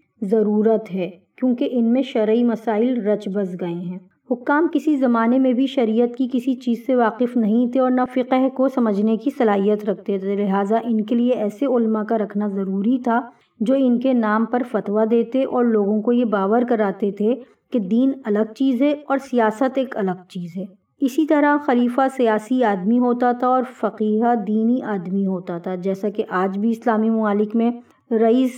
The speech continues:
جمہور سیاسی ہوتا ہے اور کوئی عالم دین اس کی مدد کرتا ہے جس کو مفتی جمہوریہ کہا جاتا ہے۔ اس عالم کی ذمہ داری ہوتی ہے کہ وہ عبادات، دینی نعرے اور جوانوں کے مسائل کو مد نظر رکھے۔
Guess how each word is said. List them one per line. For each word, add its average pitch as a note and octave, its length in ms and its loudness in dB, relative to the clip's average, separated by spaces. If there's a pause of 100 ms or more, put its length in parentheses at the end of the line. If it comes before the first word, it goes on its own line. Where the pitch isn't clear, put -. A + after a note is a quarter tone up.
جمہور A3 480 2
سیاسی A#3 580 0
ہوتا A#3+ 380 2
ہے B3+ 120 2
اور A3 320 0
کوئی A#3+ 420 0
عالم G#3+ 340 0 (100)
دین A3+ 180 2
اس A#3 140 -2
کی A#3 140 -2
مدد F#3+ 360 -2
کرتا F#3 320 -6
ہے F#3+ 80 -2
جس F#3+ 220 -6
کو A#3 200 -2
مفتی A3 440 -2
جمہوریہ G#3 520 2 (120)
کہا F#3+ 200 -2
جاتا F3 360 -6
ہے۔ F3 120 -8 (340)
اس C#4 240 -2
عالم B3 320 4
کی B3+ 160 0
ذمہ A3+ 180 0
داری G#3+ 380 2
ہوتی A#3 460 2
ہے A#3 100 4
کہ B3+ 180 -2
وہ B3 80 2
عبادات، G#3 920 0
دینی A3 400 0
نعرے G#3 460 2 (400)
اور A#3 120 2
جوانوں G#3+ 480 2
کے B3+ 120 0
مسائل G#3+ 420 0
کو G#3 140 -2
مد G#3 240 0
نظر F3 440 -4
رکھے۔ F3 300 -14